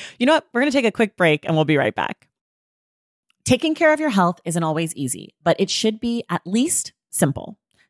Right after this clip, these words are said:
That's why for the last three plus years, I have been drinking A G one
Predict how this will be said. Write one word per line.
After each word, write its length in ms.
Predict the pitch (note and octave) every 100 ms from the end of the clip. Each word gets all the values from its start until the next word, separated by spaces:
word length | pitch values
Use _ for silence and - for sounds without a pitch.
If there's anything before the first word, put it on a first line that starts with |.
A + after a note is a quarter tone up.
| -
That's 240 | G3 C#4+
why 400 | G#3 G3 G3+ A#3+ -
for 80 | D3+
the 100 | D3+
last 460 | D3+ D3+ D3+ - _ _ -
three 280 | C#3 D3+ A#3
plus 340 | - D#4 E4
years, 380 | D3+ C#3+ C#3+ D3 -
I 140 | C#3
have 120 | F#3+
been 140 | A3+ C4+
drinking 420 | D#3+ C#3+ C#3+ C#3+ -
A 160 | D3+
G 160 | E3+ G#3
one 300 | D#3 C#3